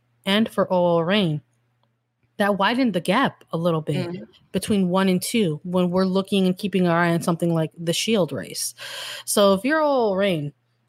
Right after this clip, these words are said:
Speaker 1: you're a franchise that's not unfamiliar with chasing a Shield, and, uh, you wanna try to collect these points as much as, as much as you can. So I'm, I'm going with O L Reign in this one against Orlando Pride.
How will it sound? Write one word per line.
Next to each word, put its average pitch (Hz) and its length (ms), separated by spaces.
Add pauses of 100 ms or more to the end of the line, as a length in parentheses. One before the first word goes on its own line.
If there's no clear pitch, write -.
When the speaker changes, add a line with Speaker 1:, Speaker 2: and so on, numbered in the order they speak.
Speaker 1:
you're 208 160
a - 20
franchise 208 460
that's 185 180
not 190 180
unfamiliar 175 600
with 160 140
chasing 160 500
a 160 40
Shield, 143 460 (800)
and, 180 280
uh, 170 260
you 180 280
wanna 254 220
try 220 220
to 180 260
collect 190 300
these 185 160
points - 540 (200)
as 175 220
much 180 240
as, 170 160
as 165 180
much 170 240
as 165 140
you 156 60
can. 202 260
So 175 180
I'm, 214 380
I'm 247 220
going 226 520 (440)
with 196 160
O 190 300
L 180 40
Reign 175 380 (160)
in 170 240
this 156 240
one 135 200 (200)
against 160 340
Orlando 131 360
Pride. 92 280